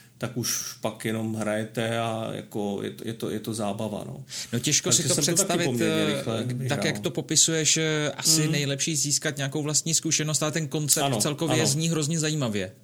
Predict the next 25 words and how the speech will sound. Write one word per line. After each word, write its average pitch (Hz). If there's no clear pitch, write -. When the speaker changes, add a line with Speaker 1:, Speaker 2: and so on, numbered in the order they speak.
Speaker 2:
jo. 107
Speaker 1:
Je 131
to 170
strašně 180
zajímavý 175
a 175
těžko -
se -
to 175
popisuje, 139
no, 101
to 117
máš 123
Speaker 2:
Mm, 113
Speaker 1:
pravdu, 113
Speaker 2:
mm. 104
Speaker 1:
že 110
vlastně 113
tohle 127
si 127
musí 135
asi 131
každý 131
zahrát 131
sám 113